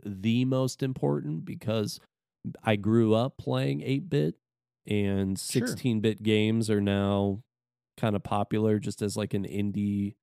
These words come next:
Speaker 1: uh, version of video games.
Speaker 2: Yeah, and it, and it's a,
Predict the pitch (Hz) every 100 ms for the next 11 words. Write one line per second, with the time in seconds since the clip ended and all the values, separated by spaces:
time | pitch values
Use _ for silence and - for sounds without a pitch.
0 | _ _ _ _ _ _ _ _ 127 92
1 | 90 92 90 101 104 101 107 98 92 113
2 | 151 95 98 98 104 - - - 254 247
3 | 123 131 147 175 160 160